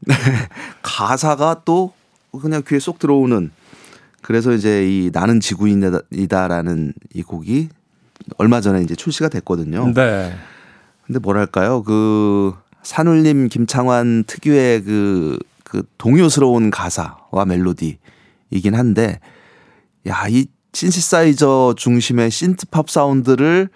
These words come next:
Speaker 1: 우리나라 뮤지션으로부터 이천이십삼 년에 듣는다는 게 뭔가 좀 굉장히
Speaker 2: 음.
Speaker 1: 특별하게 느껴지더라고요. 그래서 올해 노래로 나는 지구인이다라는 곡을 뽑았습니다.
Speaker 2: 자, 그럼 이 곡 듣나요?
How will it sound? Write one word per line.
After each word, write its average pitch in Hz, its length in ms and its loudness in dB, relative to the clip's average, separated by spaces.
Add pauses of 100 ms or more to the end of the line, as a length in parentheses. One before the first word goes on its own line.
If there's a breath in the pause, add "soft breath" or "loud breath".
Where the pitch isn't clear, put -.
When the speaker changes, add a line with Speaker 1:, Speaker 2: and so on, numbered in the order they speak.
(360 soft breath)
Speaker 1:
우리나라 123 640 2 (240)
뮤지션으로부터 117 1120 -2 (180)
이천이십삼 120 680 -2
년에 120 200 0
듣는다는 117 800 0
게 180 260 -4 (320)
뭔가 147 320 0
좀 127 340 -2 (240)
굉장히 113 540 -2 (180)
Speaker 2:
음. 127 260 0
Speaker 1:
특별하게 143 420 2
느껴지더라고요. 98 800 -4 (680 loud breath)
그래서 101 200 -8
올해 110 400 2
노래로 95 560 0
나는 101 340 -2
지구인이다라는 90 840 -4
곡을 80 320 -12 (540 soft breath)
뽑았습니다. 110 640 -6 (200)
Speaker 2:
자, 185 220 2
그럼 190 240 2
이 226 120 0
곡 254 200 0
듣나요? 220 400 2